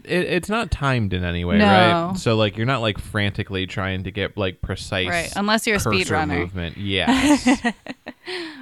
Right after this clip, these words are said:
Speaker 2: But yeah, I just, I would just say, like, we talked a lot in the past couple episodes about platforms and, like, the gameplay experience.
Speaker 1: Mm-hmm.
Speaker 2: So, uh, in the review, I will say, like, I, I think P C is probably the best way to play.
Speaker 1: Okay.
Speaker 2: But, you know, to each their own. So it's twenty dollars, and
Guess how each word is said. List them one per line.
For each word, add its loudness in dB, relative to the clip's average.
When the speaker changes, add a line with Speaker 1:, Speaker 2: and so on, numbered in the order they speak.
Speaker 2:
But 2
yeah, -4
I 0
just, -4
I 2
would -2
just -6
say, 0
like, -4
we -2
talked -2
a -2
lot 0
in -6
the -4
past -6
couple -6
episodes -8
about -6
platforms -4
and, -6
like, -10
the -8
gameplay -8
experience. -4
Speaker 1:
Mm-hmm. -2
Speaker 2:
So, -8
uh, 0
in 2
the 0
review, -4
I 0
will -4
say, -6
like, -10
I, -2
I -8
think 0
P -4
C -6
is -10
probably -8
the -14
best -16
way -18
to -16
play. -8
Speaker 1:
Okay. -2
Speaker 2:
But, 0
you -2
know, -10
to -6
each -8
their -6
own. -8
So 2
it's 0
twenty 2
dollars, 0
and -4